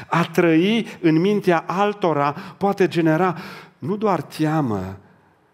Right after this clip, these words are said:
ci și pericol pentru starea noastră spirituală. Refuzul al treilea lui Moise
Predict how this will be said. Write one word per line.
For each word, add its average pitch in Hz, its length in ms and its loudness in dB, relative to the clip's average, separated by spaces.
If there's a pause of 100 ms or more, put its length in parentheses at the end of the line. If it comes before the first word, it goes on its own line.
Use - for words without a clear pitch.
(200)
ci 113 160 -12
și - 160 -10
pericol 95 920 -8 (200)
pentru 101 300 -10
starea 107 440 -8
noastră 101 420 -10
spirituală. 95 880 -14 (2750)
Refuzul 196 560 -8
al 156 100 -2
treilea 131 400 -4
lui 120 140 -6
Moise 117 680 -8